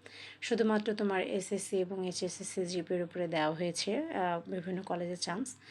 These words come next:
যেহেতু এবছর ভর্তি পরীক্ষা রয়েছে, তোমরা বুঝতেই পারছো মানদণ্ডটি কেমন প্রকাশ করেছে। তাই তোমরা সেই সেভাবেই প্রিপারেশন নাও এবং আমি সকলের জন্য উইশ করি,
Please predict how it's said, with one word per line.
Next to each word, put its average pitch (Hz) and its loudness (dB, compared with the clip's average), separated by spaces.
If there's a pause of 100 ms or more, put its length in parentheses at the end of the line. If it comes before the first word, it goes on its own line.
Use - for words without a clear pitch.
(300)
যেহেতু 220 6
এবছর 226 4
ভর্তি 214 0
পরীক্ষা 220 2
রয়েছে, 226 6
তোমরা 220 2
বুঝতেই - 2
পারছো 214 2
মানদণ্ডটি 202 0
কেমন 202 0
প্রকাশ 202 0
করেছে। 196 -2 (540)
তাই 208 2
তোমরা 208 6
সেই 220 6
সেভাবেই 233 6
প্রিপারেশন 233 4
নাও 254 4
এবং 196 2
আমি 185 0
সকলের 214 2
জন্য 208 2
উইশ - 2
করি, 214 2